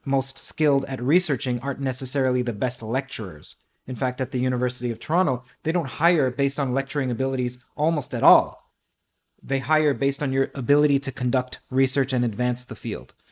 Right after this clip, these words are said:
And those aren't the same. So you can look up the, well, you can look up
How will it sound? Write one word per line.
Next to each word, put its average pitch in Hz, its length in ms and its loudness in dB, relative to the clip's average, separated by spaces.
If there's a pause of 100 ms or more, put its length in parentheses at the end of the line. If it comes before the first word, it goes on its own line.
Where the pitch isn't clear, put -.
And 139 140 2
those 185 280 4 (840)
aren't 147 240 0
the 131 60 0
same. 123 420 0 (220)
So - 140 -2
you 147 120 2
can 151 160 0
look 156 160 4
up 147 200 4
the, 127 340 2 (1400)
well, 139 280 6
you 151 100 -4
can 156 140 2
look 151 160 4
up - 220 -2